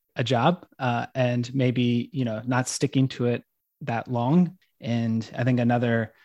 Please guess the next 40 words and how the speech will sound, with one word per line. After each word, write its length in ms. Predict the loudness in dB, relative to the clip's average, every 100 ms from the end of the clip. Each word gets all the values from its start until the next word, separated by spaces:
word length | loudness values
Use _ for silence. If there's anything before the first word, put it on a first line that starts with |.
| _ _ -8
uh, 440 | -6 -4 -4 -8 -12
kind 160 | -10 -8
of 140 | -6 -2
narrative 500 | 2 2 2 0 -2
is, 100 | -4
like, 200 | -4 -2
"I 80 | 0
don't 140 | 2
want 160 | 0 -2
things 220 | -2 -2
to 80 | -4
look 220 | -4 -2
bad 160 | -2 0
on 80 |
my 120 | -2 -2
resume," 540 | -2 -2 0 0 0
so 160 | -2 -2
to 60 |
speak, 400 | 0 2 0 0 -20 -20 -20 _ _
uh, 280 | -4 -4 -4 -6
if 240 | -8 -6
resumes 380 | -6 -4 -4 -6
are 80 | -6
still 340 | -6 -6 -6 -6
being 160 | -2
used. 260 | 4 4 2
I 60 | 0
mean, 140 | 0
they 160 | 0 -2
are, 340 | -2 0 -2
but, 200 | -2 -6
like, 360 | -6 -6 -8 -18 _ -8
yeah, 180 | -6
I 60 | -6
think 160 | -6 -6
that's, 220 | -6 -4
that's 180 | -4 -2
starting 240 | -4 -4
to 80 | -4
change, 440 | -4 -2 -2 -4